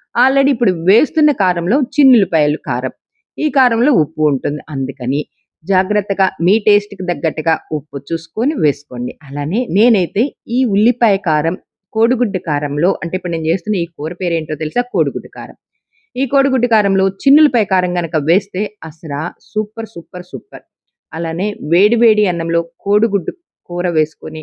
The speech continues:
అలా ఆ అన్నం కలుపుకొని తింటూ ఉంటే ఎంత కమ్మగా ఉంటుందో ఆస్వాదిస్తూ తినొచ్చండి. నిజంగా మీరెప్పుడైనా సరే ఈ రెండిట్లో ఏదో ఒకటి వేడిగా ఉండాలి. కూరన్నా వేడిగా ఉండాలి,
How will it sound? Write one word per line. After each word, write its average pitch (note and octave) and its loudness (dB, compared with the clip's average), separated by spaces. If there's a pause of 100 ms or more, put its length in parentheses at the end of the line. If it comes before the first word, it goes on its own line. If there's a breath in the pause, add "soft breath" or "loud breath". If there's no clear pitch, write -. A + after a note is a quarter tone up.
(140)
అలా C#3+ -8 (520)
ఆ D#3 -10 (260)
అన్నం D#3+ -2 (200)
కలుపుకొని D3+ -12
తింటూ E3 -12 (100)
ఉంటే D3+ -6 (800 soft breath)
ఎంత E3 -8
కమ్మగా D3 -2
ఉంటుందో F3 0 (220)
ఆస్వాదిస్తూ G#3+ 0
తినొచ్చండి. D3+ -2
నిజంగా E3 -2 (420)
మీరెప్పుడైనా A3 2
సరే G#3+ 0 (600)
ఈ G#3 -2
రెండిట్లో C4+ 2 (240)
ఏదో G#3 4
ఒకటి F#3 0
వేడిగా E3 2
ఉండాలి. D3+ -2
కూరన్నా A3+ 2
వేడిగా A#3+ 4
ఉండాలి, B3 2